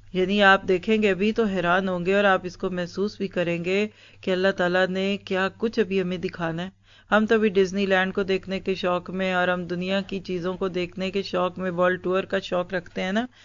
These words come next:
एक दफ़ा आपको जब क़यामत के मैदान की कहानी समझ आएगी ना, तो सिर्फ ख़राब ही चीज़ें नहीं है वहाँ, वहाँ बहुत अच्छी अच्छी चीज़ें भी हैं।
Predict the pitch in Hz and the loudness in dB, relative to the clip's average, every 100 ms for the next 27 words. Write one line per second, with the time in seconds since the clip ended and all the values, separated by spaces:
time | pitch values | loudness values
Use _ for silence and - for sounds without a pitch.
0 | - - 208 175 214 196 196 190 - 196 | -8 2 2 4 2 6 6 6 0 2
1 | 190 180 190 190 185 180 185 - 196 185 | 2 4 0 2 2 2 2 -2 -2 -2
2 | 180 185 190 190 196 190 185 180 185 185 | 0 2 0 -4 -4 -2 -2 -2 -4 -4
3 | 185 190 185 185 226 277 - _ _ 214 | -2 0 0 0 -4 -4 -12 _ _ 2
4 | 202 196 - - 202 190 190 185 185 202 | 2 2 -6 0 0 2 2 4 4 0
5 | 196 185 196 185 202 254 226 175 156 - | -2 0 0 0 0 0 0 -2 -6 -16
6 | - - 185 180 180 180 180 180 180 190 | -20 -8 -4 0 0 0 -2 -2 -2 -2
7 | 180 185 170 175 180 170 165 | -4 -4 -4 -4 -4 -6 -8